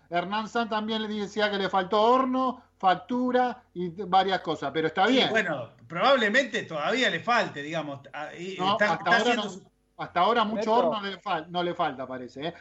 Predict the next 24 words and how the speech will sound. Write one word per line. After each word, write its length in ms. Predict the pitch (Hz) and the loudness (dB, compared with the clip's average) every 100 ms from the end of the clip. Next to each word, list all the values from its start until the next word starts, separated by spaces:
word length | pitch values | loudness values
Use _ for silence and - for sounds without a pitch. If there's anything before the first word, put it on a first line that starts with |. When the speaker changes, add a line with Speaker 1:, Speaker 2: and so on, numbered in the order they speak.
| - | -2
Speaker 1:
Háganse 380 | 214 247 233 220 | 2 4 4 2
Speaker 3:
Beto. 120 | 196 | 4
Speaker 1:
cargo, 280 | 220 196 175 | 4 2 -4
hermano. 500 | 180 202 190 143 - _ - | -6 -6 -4 -6 -10 _ 0
Háganse 420 | 202 247 240 240 | 2 2 0 -2
Speaker 3:
Los 60 | 226 | 2
Speaker 1:
cargo 320 | 240 226 220 | 2 4 2
Speaker 3:
pibes, 360 | 262 233 196 180 185 | 2 2 0 -8 -8
Speaker 1:
cuando 340 | 190 190 196 | -8 -6 -2
Speaker 3:
los 120 | 190 | 0
Speaker 1:
no, 40 | 180 | 0
Speaker 3:
pibes 180 | 240 240 | 2 4
Speaker 1:
no, 100 | 214 | 6
Speaker 3:
ganan 180 | 214 | 2
Speaker 1:
no 60 | 208 | 0
le, 60 | 196 | -2
Speaker 3:
partidos, 720 | 190 202 208 226 220 208 175 | -2 0 -2 0 2 2 2
Speaker 1:
no 40 | 160 | 0
le 40 | |
Speaker 3:
no 60 | 175 | 0
Speaker 1:
hagan 100 | 180 | 0
Speaker 3:
ganan 180 | 202 202 | 0 -2
Speaker 1:
caso. 120 | 190 | -4
Speaker 3:
campeonato. 840 | 185 196 196 214 208 170 139 120 | -2 -2 0 2 2 0 -6 -10